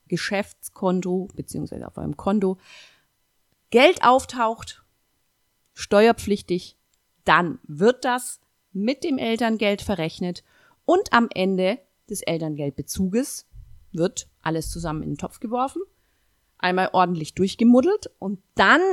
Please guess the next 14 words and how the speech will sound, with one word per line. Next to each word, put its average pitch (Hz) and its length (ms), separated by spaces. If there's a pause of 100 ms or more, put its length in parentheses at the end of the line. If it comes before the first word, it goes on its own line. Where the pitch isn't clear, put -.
(160)
erst 185 640 (160)
bekommt 214 540
ihr 247 120
einen 165 220
finalen 214 600
Bescheid, 208 600
auf 147 240 (180)
dem 240 220
draufsteht, 190 600
wie 226 140
viel 311 260
Elterngeld 220 760 (240)
ihr 170 340
wirklich 294 580